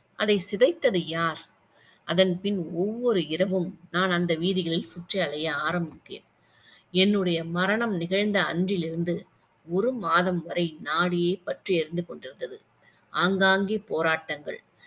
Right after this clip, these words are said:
பெண்கள் வீதிக்கு வந்து போராடினர். நான் அணிந்த ஆடைகளினாலேயே என்னை சீரழித்தனர் என்று என் மீது போட-, பழி போடப்பட்டது.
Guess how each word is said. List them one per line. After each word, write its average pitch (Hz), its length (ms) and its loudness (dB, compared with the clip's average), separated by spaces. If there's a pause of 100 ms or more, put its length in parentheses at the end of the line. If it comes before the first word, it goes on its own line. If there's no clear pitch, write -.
(160)
பெண்கள் 208 420 0
வீதிக்கு 190 480 -2
வந்து 170 220 0
போராடினர். 170 720 0 (400)
நான் 180 280 6
அணிந்த 196 480 2
ஆடைகளினாலேயே 185 1200 4
என்னை 170 280 2 (160)
சீரழித்தனர் 185 760 0
என்று 160 320 -6
என் 156 180 -8
மீது 180 280 -4
போட-, 175 440 0
பழி 185 200 0
போடப்பட்டது. - 760 -4